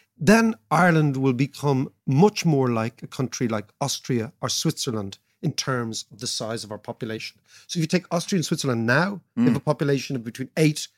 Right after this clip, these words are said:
Speaker 1: nine million around then. We're gonna go that way in thirty years' time. So we gotta be, as they say in the, in
Speaker 2: And
Speaker 1: the
Speaker 2: everything that comes with that?
Speaker 1: Be
Speaker 2: It
Speaker 1: Olive. Do you remember that?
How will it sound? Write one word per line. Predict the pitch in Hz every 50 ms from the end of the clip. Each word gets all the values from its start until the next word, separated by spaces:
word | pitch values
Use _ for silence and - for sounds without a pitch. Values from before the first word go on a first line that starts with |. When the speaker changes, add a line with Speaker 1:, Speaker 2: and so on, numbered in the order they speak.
| _ -
Speaker 1:
nine | - 143 147 151 143 139
million | 143 143 143 139
around | 135 135 131 135 135
then. | 131 131 143 - _ _ _ _ _ -
We're | 151 190 202 190
gonna | 143 180 160 151 139
go | 120 143 139 135
that | 127 120 143 143 202
way | 156 123 120 117 123 -
in | - 123
thirty | - - 139 - - 135
years' | 120 110 -
time. | - 123 - - _ - -
So | - - 220
we | 208
gotta | - 247 240 190
be, | 202 170 - _ - - - - - -
as | 151
they | - 170
say | - - 190 190 185 180
in | 160 151
the, | 147 151 147 143 156 190
in | 143
Speaker 2:
And | 131 135
Speaker 1:
the | 143 147
Speaker 2:
everything | 151 156 127 160 156 135
that | 127 -
comes | - - - 123 151 156 156
with | 170 160
that? | - 196 220 208 - - - - _ - - 123 -
Speaker 1:
Be | 190 214 226
Speaker 2:
It | -
Speaker 1:
Olive. | 226 196 202 202 143 104 - - - -
Do | -
you | - 190
remember | 208 202 190
that? | - 107 165 - -